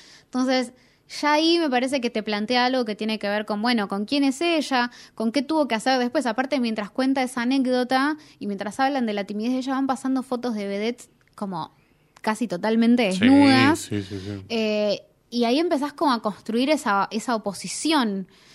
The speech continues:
Speaker 1: Em, y bueno, nada, me parece que desde ese lugar entra a la historia. Y algo que sa-, sé que por unas entrevistas estuve leyendo que sucedió es que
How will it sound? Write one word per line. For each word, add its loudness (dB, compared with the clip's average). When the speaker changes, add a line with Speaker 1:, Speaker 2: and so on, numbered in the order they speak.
Speaker 1:
Em, -2
y 4
bueno, 4
nada, 2
me 0
parece 0
que 0
desde 4
ese 2
lugar 8
entra 2
a -4
la -2
historia. -2
Y 0
algo 2
que 0
sa-, -2
sé -4
que -18
por -8
unas -2
entrevistas -4
estuve -2
leyendo 2
que -8
sucedió -2
es -2
que 0